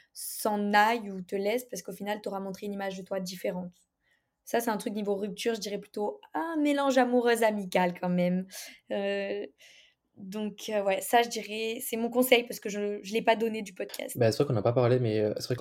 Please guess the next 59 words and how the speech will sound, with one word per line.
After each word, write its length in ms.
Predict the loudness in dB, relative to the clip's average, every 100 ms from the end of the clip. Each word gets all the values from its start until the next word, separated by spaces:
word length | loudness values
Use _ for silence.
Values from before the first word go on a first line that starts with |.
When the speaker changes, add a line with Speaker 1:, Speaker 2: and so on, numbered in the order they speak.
| -2
Speaker 2:
qu'être 300 | -2 -2 -8
soi. 320 | 0 2 2 0 2
Moi, 100 | 4
je 60 |
sais 140 | 6 6
que, 60 |
genre, 180 | 6 4
quand 160 | -2 2
je 60 |
suis 60 | 4
arrivé, 260 | 4 4 4
genre, 240 | 6 4
bah, 120 | 4
à 40 | 4
Montréal, 360 | 4 4 6
là, 100 | 4
tu 80 | 2
sais, 60 | 0
genre, 180 | 2
euh, 220 | 2 2 0 -6
tu 100 | -10
commences 300 | 0 0 2
une 60 | 2
nouvelle 120 | 4
vie, 80 | 2
et 80 | 2
cetera, 300 | 2 2 2
j'étais 160 | 0
grave 160 | 2 2
en 40 |
mode, « 220 | 2 2 2
Vas-y, 360 | 0 2 0
euh, 160 | 2 2
je 120 | 0
veux 40 | 2
grave 140 | 4
être 120 | 4
comme 180 | 2 -2
tout 140 | 0 2
le 60 |
monde. » 220 | 4 4 6
Déjà, 120 | 4
de 100 | 6
un, 80 | 4
tu 80 | 2
te 60 | 0
fais 60 |
pas 120 | -2
forcément 260 | -2 -2 0
des 180 | 2 0
potes 220 | 0 0
parce 140 | 0
que 100 | -2
les 40 | -2
gens, 80 | 0
ils 60 |
sont 120 | 0
en 40 | -2
mode, « 200 | 0